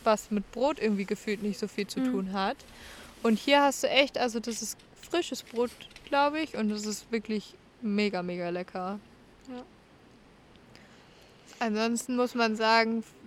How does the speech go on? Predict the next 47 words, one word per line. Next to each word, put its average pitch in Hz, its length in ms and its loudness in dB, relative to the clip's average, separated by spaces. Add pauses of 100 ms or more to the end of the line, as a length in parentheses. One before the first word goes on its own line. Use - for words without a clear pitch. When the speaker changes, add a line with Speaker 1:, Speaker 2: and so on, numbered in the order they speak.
(120)
Speaker 1:
so 214 360 2
veganes 214 640 2
Zeug 254 200 -2
gibt's - 220 -10
hier 208 80 -2
nicht 214 220 -2
so 269 100 -6
viel. 311 440 -6 (560)
Speaker 2:
Mhm. 202 480 -4 (580)
Speaker 1:
Da 220 140 4
muss 226 220 0
man 262 160 0
ein 247 40 -4
bisschen 247 320 -4
suchen. 269 340 -4 (320)
Speaker 2:
Ja, - 220 -4 (100)
ich - 180 -12
bin 226 120 -2
gespannt. 202 440 -4
Ich - 100 -16
glaub, 214 180 -4 (120)
es, - 200 -14
es - 180 -6
gibt 247 180 -4
hier 233 140 -2
so 214 100 -2
einen 214 300 -2
veganen 202 460 -4
Käse 254 340 -4
im 220 120 -4
zweihundert 214 380 0
Gramm 226 220 -2
Pack. - 180 -4 (680)
Ich - 60 -20
werde 220 160 -2
wahrscheinlich 214 320 -4
von 208 140 -4
Brot 202 260 -4
und 208 280 -8
veganem 190 360 -6
Käse 196 320 -8
leben 226 360 -4
das - 140 -12
nächste 208 320 -8
halbe 202 280 -8
Jahr. 196 260 -8
Speaker 1:
Ja. 262 320 6